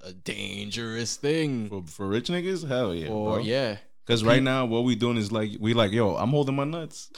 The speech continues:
Speaker 2: Like, we ho-, like, "Hold my nuts." Like,
Speaker 1: Well,
Speaker 2: that's what we telling Wall Street. We saying, "Fuck you."
Speaker 1: But also, we don't give a fuck. Like,
Speaker 2: Yeah.
Speaker 1: wh-, what more can, like, you do? You've done everything to us. You've crashed our economy several times, right? You've fucking, you've taken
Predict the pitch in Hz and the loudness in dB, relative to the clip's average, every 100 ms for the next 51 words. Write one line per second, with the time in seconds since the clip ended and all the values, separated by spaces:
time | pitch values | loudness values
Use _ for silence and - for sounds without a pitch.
0 | - 113 110 147 147 113 123 110 139 156 | 0 2 4 6 6 4 2 4 4 4
1 | 156 156 156 151 151 - - - - - | 2 2 2 6 4 4 -4 -8 -14 -16
2 | 104 110 95 120 123 135 127 131 123 127 | -2 0 2 2 2 0 0 -2 0 -2
3 | 120 101 95 98 117 101 - 139 135 107 | -2 -6 -6 -6 -6 -6 -6 -8 -6 -6
4 | 123 123 113 131 135 135 110 113 135 135 | -2 0 2 2 2 0 0 0 0 -2
5 | 123 120 107 123 135 - - 104 104 113 | -4 -6 -6 -4 -4 -6 -12 -4 -2 0
6 | 104 113 123 156 147 151 160 151 131 127 | -2 0 2 2 4 2 2 0 -2 -4
7 | 123 117 101 110 117 127 131 120 104 - | -4 -4 -4 -6 -2 0 0 -2 -8 -14
8 | - 127 117 110 156 131 139 135 127 110 | -14 -10 -2 2 4 2 0 0 -2 -4
9 | 104 95 110 - 139 147 143 139 123 131 | -4 -4 -6 -4 0 0 2 0 0 -2
10 | 135 127 117 107 131 131 123 120 127 120 | -2 -2 -4 -4 -2 0 -2 -4 -4 -2
11 | 110 104 - - - 107 113 101 104 101 | -4 -6 -10 -18 -10 -4 -4 -4 -6 -6
12 | 131 131 131 117 113 107 - - - 117 | -2 -2 -2 -4 -4 -8 -10 -18 -12 -12
13 | 101 - 139 135 135 127 | -10 -6 -4 -2 -4 -4